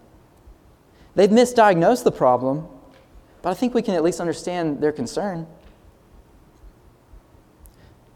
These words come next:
Second, the Pharisees are being protective here.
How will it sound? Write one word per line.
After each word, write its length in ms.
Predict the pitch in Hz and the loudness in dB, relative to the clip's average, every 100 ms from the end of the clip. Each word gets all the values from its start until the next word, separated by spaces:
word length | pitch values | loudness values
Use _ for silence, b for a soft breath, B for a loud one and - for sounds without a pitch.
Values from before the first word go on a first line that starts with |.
| - _ - _ - | -20 _ -20 _ -12
Second, 320 | - 226 170 | -6 -4 -2
the 60 | 165 | 0
Pharisees 420 | 208 240 247 196 | 0 0 0 0
are 60 | |
being 180 | 170 185 | 0 -2
protective 480 | 156 135 147 139 120 | -4 -6 -6 -6 -6
here. 320 | 117 113 127 | -4 -4 -6